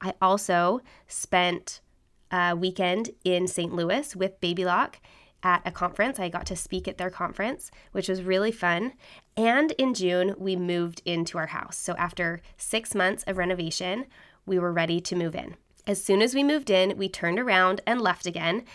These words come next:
for spending our July on the road. Almost every summer, we love to do a big road trip, and this year, we drove from Virginia to Utah, then down through Arizona. We went all the way to Texas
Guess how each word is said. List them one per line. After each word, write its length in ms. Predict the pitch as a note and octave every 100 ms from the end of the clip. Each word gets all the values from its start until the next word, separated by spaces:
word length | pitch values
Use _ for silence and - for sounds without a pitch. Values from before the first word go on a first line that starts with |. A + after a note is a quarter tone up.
| - -
for 540 | - - F#3+ F#3+ F#3+ -
spending 600 | - G3+ F#3+ G#3+ A3+ -
our 160 | F#3 F#3
July 600 | F#3+ G#3+ F3+ E3 E3 F3+ -
on 220 | F3+ F3
the 100 | E3
road. 360 | E3 F2+ - - _ _ _ -
Almost 320 | G3 A3+ A#3
every 220 | - G3+
summer, 400 | G#3 F3+ F3 F#3+
we 140 | F#3+ F3
love 180 | E3+ E3+
to 100 | G3+
do 120 | G3+
a 40 |
big 160 | G#3 G3
road 200 | F3 E3+
trip, 260 | F3 F3+ -
and 220 | F3+ F3+
this 240 | A3+ -
year, 300 | F#3+ F#3 A#3 - - -
we 160 | G3 F#3+
drove 480 | F#3 F3 E3+ E3+ - - _
from 260 | - F3 E3+
Virginia 380 | F3 F3+ G3+ B3+
to 140 | C#4+
Utah, 500 | G3+ G#3 B3 A#3 D4 - - - _
then 200 | F3+ F3+
down 300 | F3+ F3 F3+
through 320 | - F#3+ F#3
Arizona. 760 | F3 E3+ F3 B3 C#4 C#4 C#4+ D4+ -
We 120 | G3
went 200 | F3 E3+
all 100 | F3
the 100 | F3+
way 100 | F3
to 80 | F3
Texas 640 | - C4 - B3+ B3 B3